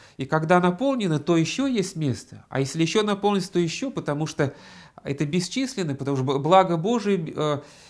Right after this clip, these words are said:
безгранично, как безграничен сам Господь Бог. Э, да, ну вот тут, правда, что говорится, да, что, э,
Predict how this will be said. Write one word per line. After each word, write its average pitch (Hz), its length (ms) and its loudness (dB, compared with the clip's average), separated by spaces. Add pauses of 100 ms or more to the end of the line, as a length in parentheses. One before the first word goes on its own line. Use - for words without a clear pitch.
(120)
безгранично, 165 800 0
как 143 200 -2
безграничен 165 600 0
сам 165 280 0
Господь 156 540 -2
Бог. 135 360 0 (1040)
Э, 127 280 -2 (300)
да, 139 320 6
ну 214 160 4
вот 214 220 0
тут, 190 380 -4
правда, 190 320 6
что 208 200 2
говорится, 156 580 2
да, 160 260 -2 (240)
что, 131 380 -4 (380)
э, 127 460 -4